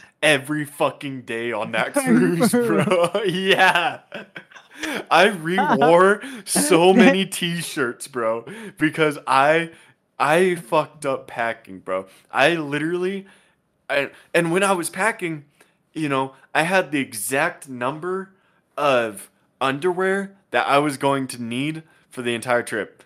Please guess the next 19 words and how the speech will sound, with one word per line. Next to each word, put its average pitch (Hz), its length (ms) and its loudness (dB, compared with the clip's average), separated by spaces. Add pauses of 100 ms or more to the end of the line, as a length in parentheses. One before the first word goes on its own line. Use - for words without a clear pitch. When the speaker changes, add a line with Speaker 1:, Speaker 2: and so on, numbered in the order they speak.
(140)
Speaker 2:
I 113 100 2
didn't 165 220 0
have 147 160 0
any 139 240 -4
to 131 100 -10
spare. 95 440 -8 (220)
I 127 100 -2
had 156 220 -2
ten 160 300 -2
underwear, 110 480 -4 (260)
and 117 240 -6
we 120 60 -4
were 127 140 2
out 120 180 0
there 113 140 -4
for 104 120 -8
ten 131 360 -4
days, 98 340 -8 (380)
okay? 117 320 -4